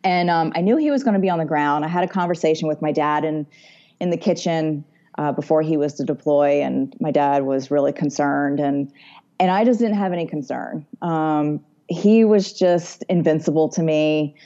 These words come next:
and, um, he did end up, you know, I mean, he came home, and, um,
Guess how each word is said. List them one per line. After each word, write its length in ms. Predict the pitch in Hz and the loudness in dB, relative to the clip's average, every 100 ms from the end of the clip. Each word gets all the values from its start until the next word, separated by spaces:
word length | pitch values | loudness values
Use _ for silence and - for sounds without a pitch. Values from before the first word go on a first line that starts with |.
| - _ - - - | -20 _ -18 -14 -4
and, 400 | 175 160 160 160 | 0 2 2 2
um, 400 | 156 151 147 151 | 2 2 2 0
he 180 | 180 185 | 2 4
did 260 | 185 185 180 | 4 2 2
end 220 | 165 160 | -2 0
up, 320 | 160 156 _ - | 0 -2 _ -8
you 120 | 165 | -4
know, 360 | 151 147 143 - _ _ _ _ - | -2 -2 -4 -10 _ _ _ _ -6
I 140 | 151 | -4
mean, 80 | 160 | -2
he 100 | 156 | -2
came 180 | 156 175 | -2 -2
home, 400 | 160 143 139 143 | -2 0 -2 -4
and, 320 | 151 151 160 143 | -2 -2 0 0
um, 360 | 139 139 139 | 0 -2 -4